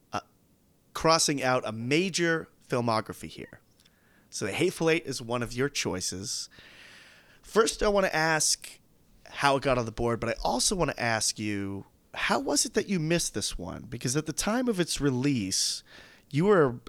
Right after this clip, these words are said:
we were both huge Tarantino fans, I would think. And was this one that either just didn't, uh,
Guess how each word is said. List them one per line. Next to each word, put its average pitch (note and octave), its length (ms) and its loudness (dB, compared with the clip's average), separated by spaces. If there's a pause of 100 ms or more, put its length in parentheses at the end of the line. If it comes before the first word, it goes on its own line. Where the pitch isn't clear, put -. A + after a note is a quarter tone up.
we C#3 160 0
were B2+ 120 4
both G3 340 4
huge G#2 340 -2
Tarantino G2+ 560 -2
fans, F2+ 300 -6
I E2 60 -6
would F2+ 180 -10
think. B2+ 460 -4 (640)
And B2+ 340 2
was C3 140 2
this G3 200 2
one G3 220 0
that D3+ 180 -4
either D#3 220 0
just B2+ 280 -2
didn't, D#3 360 -2
uh, A2 80 -4